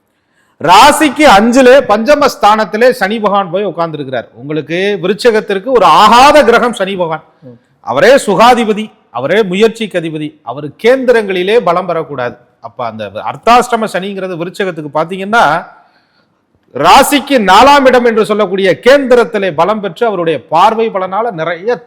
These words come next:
Speaker 1: தாக்கங்கள் இருந்தது.
Speaker 2: ஓகே.
Speaker 1: பஞ்சமஸ்தானத்துக்கு குருவோட வீட்டுல ஒரு திரிகோணத்துல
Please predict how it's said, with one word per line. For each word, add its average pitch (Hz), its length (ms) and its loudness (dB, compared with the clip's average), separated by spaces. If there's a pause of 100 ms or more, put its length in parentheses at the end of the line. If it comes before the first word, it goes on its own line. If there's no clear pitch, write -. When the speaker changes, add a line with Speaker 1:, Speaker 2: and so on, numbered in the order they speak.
Speaker 1:
தாக்கங்கள் 190 600 -2
இருந்தது. 117 300 -14 (220)
Speaker 2:
ஓகே. 110 160 -20 (360)
Speaker 1:
பஞ்சமஸ்தானத்துக்கு 143 1000 -8 (140)
குருவோட 226 340 -2 (120)
வீட்டுல 135 340 -8
ஒரு 147 80 -6 (180)
திரிகோணத்துல 269 640 4